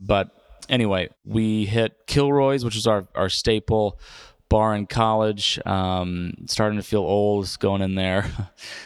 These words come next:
Uh, the bathroom, the men's bathroom is still completely wet, just like it was when I was an undergrad. Floor,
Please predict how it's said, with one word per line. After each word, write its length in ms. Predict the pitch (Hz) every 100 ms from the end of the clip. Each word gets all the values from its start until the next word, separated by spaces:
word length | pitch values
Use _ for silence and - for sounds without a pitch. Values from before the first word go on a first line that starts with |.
| -
Uh, 440 | - 92 92 90 87
the 100 | 90
bathroom, 1000 | 95 107 104 - 110 107 101 98 92 -
the 80 | 98
men's 220 | 101 98
bathroom 300 | 107 101 98
is 100 | 90
still 200 | - 120
completely 720 | - 98 85 - 127 - 92
wet, 460 | 87 95 104 101 -
just 200 | 101 -
like 140 | 95
it 80 | 82
was 180 | 95 92
when 120 | 90
I 140 | 90
was 340 | 95 90 - - - - - -
an 120 | 98
undergrad. 600 | 90 95 90 95 87 82
Floor, 680 | - 120 110 107 104 98